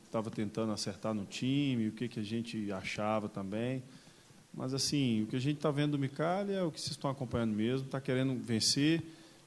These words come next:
tem uma final de Primeira Liga aí, ele quer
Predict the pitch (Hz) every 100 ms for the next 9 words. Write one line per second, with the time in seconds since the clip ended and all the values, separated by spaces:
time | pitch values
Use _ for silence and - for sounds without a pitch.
0 | - 120 120 110 120 113 113 107 - 113
1 | 110 104 113 117 113 110 123 117 110 107
2 | 117 110